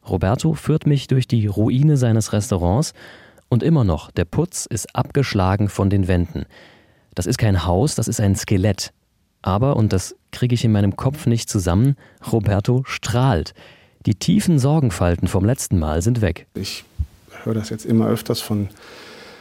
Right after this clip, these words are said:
Speaker 2: Freunden, Bekannten, äh, die dann sagen, „Hey Roberto, du siehst gut aus, äh, du strahlst, du hast keine Augenränder.“
Speaker 1: Weil offenbar eine Last von seinen Schultern abgefallen ist. Er hat sich entschieden, wir reißen ab und bauen neu.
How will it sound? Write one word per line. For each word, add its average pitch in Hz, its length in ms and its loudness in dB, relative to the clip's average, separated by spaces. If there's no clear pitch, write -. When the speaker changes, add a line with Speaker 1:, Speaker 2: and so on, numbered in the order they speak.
Speaker 2:
Freunden, 120 420 -2
Bekannten, 117 1000 0
äh, 110 60 -4
die 107 80 -6
dann 107 120 0
sagen, 104 160 -4
„Hey 113 120 -4
Roberto, 110 280 -4
du 104 60 -6
siehst 98 220 -10
gut 127 200 -2
aus, 117 380 0
äh, 107 80 -6
du 107 80 -8
strahlst, 110 580 -6
du 113 40 -6
hast 104 100 -8
keine 123 220 2
Augenränder.“ 107 720 -2
Speaker 1:
Weil 104 340 2
offenbar 120 360 2
eine 123 160 4
Last 127 320 0
von 87 180 0
seinen 80 240 0
Schultern 87 380 0
abgefallen 78 520 -4
ist. 76 220 -8
Er 90 140 -2
hat 101 120 -2
sich 104 120 0
entschieden, 151 500 2
wir 90 180 0
reißen 85 340 0
ab - 380 -4
und 131 240 0
bauen 92 340 2
neu. 82 260 2